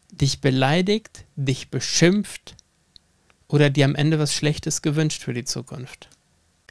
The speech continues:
Dann hast du weiter in deinem Video gesagt, „Ich bin eine ganz arme Wurst.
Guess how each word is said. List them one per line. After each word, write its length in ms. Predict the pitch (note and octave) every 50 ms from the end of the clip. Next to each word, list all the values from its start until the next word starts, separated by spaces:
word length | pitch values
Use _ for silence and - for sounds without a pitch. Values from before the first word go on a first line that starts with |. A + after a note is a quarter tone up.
| - _ -
Dann 140 | F3 F#3
hast 140 | G#3+ G3+ -
du 80 | G3 F3
weiter 240 | F3+ F#3 F#3 G3 F#3
in 60 | E3
deinem 180 | E3 D#3+ D#3
Video 240 | D3 D3+ D3+ D#3 D3
gesagt, 560 | C#3 C#3 B2 C3+ B2 B2+ C3 B2+ - - - - - _ _ _ _ _ - - _
„Ich 140 | - - -
bin 140 | - D3 C#3
eine 180 | C3 B2 B2+ B2
ganz 280 | - C3+ C#3+ C#3 -
arme 340 | C#3+ C#3 C3+ C3+ C3 B2+ B2
Wurst. 460 | B2 A#2+ A2+ A2 - - - - -